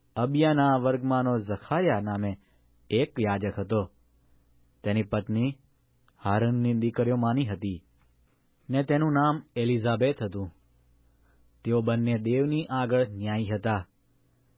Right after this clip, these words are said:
ને પ્રભુની સર્વ આજ્ઞાઓ તથા વિધિઓ પ્રમાણે નિર્દોષ રીતે ચાલતા હતા.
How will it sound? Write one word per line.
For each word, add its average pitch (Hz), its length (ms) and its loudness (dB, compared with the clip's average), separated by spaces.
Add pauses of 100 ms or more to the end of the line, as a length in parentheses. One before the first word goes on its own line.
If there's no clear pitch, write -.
(180)
ને 113 100 -2
પ્રભુની 120 560 0
સર્વ 123 420 0
આજ્ઞાઓ 127 540 0 (460)
તથા 110 140 -2
વિધિઓ 110 380 0
પ્રમાણે 123 480 0 (420)
નિર્દોષ 117 460 2 (100)
રીતે 117 260 -2
ચાલતા 104 480 -4
હતા. 95 280 -4